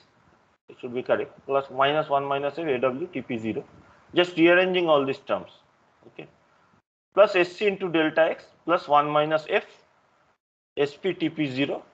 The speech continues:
delta X. Where that does, where has this term gone? S P T P one delta X. It has gone in within A P, A P T P. Okay. So writing the current time step values T P one as T P and previous time step values as T P zero. So here A E will be equal to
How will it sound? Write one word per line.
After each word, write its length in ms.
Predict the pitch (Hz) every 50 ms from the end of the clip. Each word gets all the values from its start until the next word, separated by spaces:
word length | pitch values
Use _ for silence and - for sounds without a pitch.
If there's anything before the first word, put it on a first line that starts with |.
| -
delta 260 | 120 123 117 113 - 107
X. 240 | 98 113 - - -
Where 220 | - 151 180 180 175
that 160 | 185 170 160
does, 320 | 190 196 180 180 160 160
where 140 | 151 175 185
has 180 | 196 196 180 165
this 180 | 190 185 -
term 260 | - - 185 185 180
gone? 160 | 170 208 214 - - _ _ _ _ _
S 140 | - 156 -
P 340 | _ _ 175 175 160 147 -
T 100 | _ 170
P 200 | 160 - 160 160
one 240 | 147 143 147 151 151 - - 147
delta 240 | 143 147 143 139 160
X. 160 | 214 - -
It 100 | 143 -
has 140 | 165 147 127
gone 200 | 113 143 147 143
in 200 | 135 131 131 98
within 320 | - 131 127 151 151 139
A 80 | 127 113
P, 180 | - - 98 - _ _ _ -
A 60 | 107
P 200 | - - - 98 95 98 - _ _ _ _ _
T 80 | _ 107
P. 60 | 101 - - _ _ _ _ -
Okay. 220 | 120 - 180 - - _ _ _ _ _ - - - _ _ _ _ _ _ _ _ _ _ _ _ _ _ _ _ _
So 500 | _ 160 151 143 143 139 139 139 135 - - -
writing 360 | - 131 147 170 175 214 208 208
the 100 | 202 -
current 260 | 175 170 180 180 -
time 160 | 175 170 165
step 100 | - 180
values 300 | 143 147 151 180 190 - - -
T 80 | 165 151
P 80 | - 156
one 200 | 151 160 151 147
as 80 | 143
T 120 | 147 - 135
P 120 | 135 185
and 160 | 185 160 147
previous 260 | - 135 131 135 135
time 160 | 135 135 127 127
step 140 | - 120
values 240 | 107 113 127 143 143
as 80 | 135 -
T 100 | - -
P 140 | - 113 104
zero. 160 | 104 95 98 - - _ _ _ _ _ _
So 80 | 170
here 180 | 156 165 202 208
A 220 | 190 185 190 214 226
E 40 | 220
will 200 | 214 214 214 196
be 120 | 208 208
equal 280 | 202 - - 196 202 196
to 180 | 196 - 254